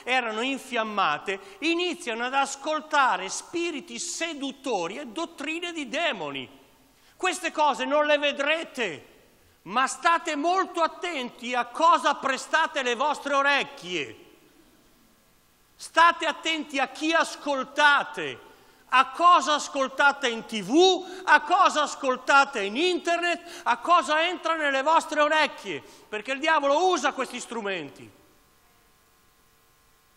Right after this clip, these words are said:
Quando si parla, "State attenti ad ascoltare musica satanica", eh certo, state attenti a vedere dei video. Perché noi mettiamo l'auto auto ai genitori quando diciamo "State attenti ai vostri figli, a quello che vedono,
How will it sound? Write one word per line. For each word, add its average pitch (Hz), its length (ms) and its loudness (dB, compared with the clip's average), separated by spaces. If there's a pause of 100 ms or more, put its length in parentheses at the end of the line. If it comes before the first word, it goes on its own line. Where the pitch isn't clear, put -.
(320)
Quando 285 320 0
si - 160 -6
parla, 269 680 2
"State 262 240 -2
attenti 277 360 -4
ad 262 80 0
ascoltare 247 800 0
musica 247 500 -4
satanica", 185 800 -2
eh 285 140 -6
certo, 247 500 -4 (160)
state 277 260 -2
attenti 285 380 -4
a 277 60 0
vedere 277 360 -2
dei 262 180 -6
video. 226 360 -2
Perché 349 540 -4
noi 269 160 -2
mettiamo 247 680 0 (540)
l'auto 294 380 6
auto 285 300 4
ai 247 100 -4
genitori 269 680 0 (200)
quando 285 240 0
diciamo 269 400 -2
"State 277 240 -6
attenti 294 300 -6
ai 262 40 0
vostri 269 280 0
figli, 294 200 -6
a 254 80 -2
quello 254 220 0
che 240 160 -4
vedono, 208 440 -4